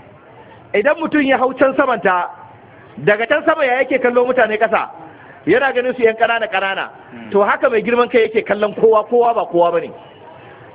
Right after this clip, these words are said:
Speaker 1: To amma su ma mutanen daga nan ƙasa, idan suka daga kai yana can sama antena,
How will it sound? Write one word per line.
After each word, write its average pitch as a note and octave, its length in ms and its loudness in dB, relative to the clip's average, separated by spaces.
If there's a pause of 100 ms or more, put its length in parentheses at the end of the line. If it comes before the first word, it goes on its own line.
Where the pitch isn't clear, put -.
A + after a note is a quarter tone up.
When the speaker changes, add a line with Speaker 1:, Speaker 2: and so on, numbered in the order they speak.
Speaker 1:
To A#3 120 4
amma C4 340 0
su F4+ 80 0
ma D#4+ 160 2
mutanen C4+ 480 -2 (460)
daga A3 240 2
nan E4 180 0
ƙasa, C4 240 0 (480)
idan C4 240 0
suka D#4 200 -2
daga C#4 220 -2
kai C4+ 140 0
yana C4+ 200 0
can A#3+ 160 0
sama B3+ 200 0
antena, G3 440 0